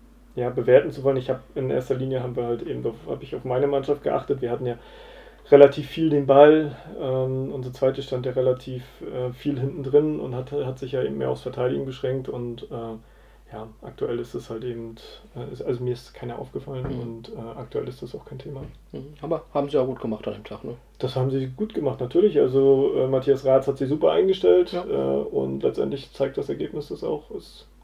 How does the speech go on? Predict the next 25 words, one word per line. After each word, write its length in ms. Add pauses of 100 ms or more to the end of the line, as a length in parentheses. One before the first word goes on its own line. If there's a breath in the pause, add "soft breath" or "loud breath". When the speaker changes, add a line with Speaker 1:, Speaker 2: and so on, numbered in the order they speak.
(120)
Speaker 1:
gut 200
gewesen. 320 (120)
Speaker 2:
Ja, 140 (100)
ich 120
hab 120
nach 140
dem 100
Spiel 220
auch 100
mit 120
ihm 100
gesprochen. 420
Er 80
hatte 160
auch 100
Speaker 1:
Mhm. 40
Speaker 2:
gesagt, 400
also 340
wir 120
brauchen 320
hier 100
nicht 260 (280 soft breath)
offenes 340
Visier 300
gegen, 420